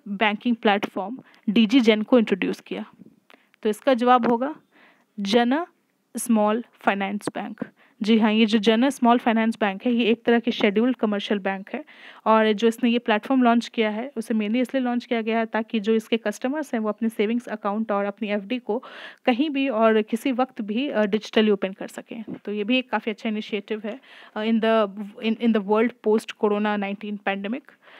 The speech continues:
अम, next question है, किस smartphone company ने Google के साथ हाल फिलहाल में ही टाई अप किया है to create the corona virus contact tracing technology using Bluetooth signal?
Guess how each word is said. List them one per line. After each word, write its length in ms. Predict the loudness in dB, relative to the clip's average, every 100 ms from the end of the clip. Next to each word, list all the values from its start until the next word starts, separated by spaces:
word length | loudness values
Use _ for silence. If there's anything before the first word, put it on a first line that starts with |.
| -20 -20 -14 0
अम, 300 | 2 4 2
next 360 | 2 0 0
question 340 | 0 0 2 0
है, 180 | 0 -4 _ -20 -20 -20 -20 _ 2
किस 180 | 2
smartphone 540 | 2 4 4 4 -2 0
company 440 | 0 0 2 2
ने 220 | 2 0 -6 -12 -2
Google 340 | 2 4 4 4
के 80 |
साथ 180 | 4 4 4
हाल 180 | 2 4
फिलहाल 360 | 4 4 2
में 120 | 2
ही 100 | 0
टाई 380 | -2 -2 0 0
अप 60 | -4 _
किया 240 | -2 -2
है 160 | -2 -2
to 80 | -2
create 500 | -2 2 4 2 0 -4
the 40 | -4 2
corona 400 | 2 4 2 2
virus 300 | 0 -2 -2 -2
contact 520 | -2 0 -2 -2 -4
tracing 300 | -4 0 -2 -2
technology 800 | -4 -2 -2 -4 -6 -2 2 2
using 280 | 2 0
Bluetooth 640 | -2 -2 -2 -4 -8 _ -10
signal? 340 | -10 -10 -14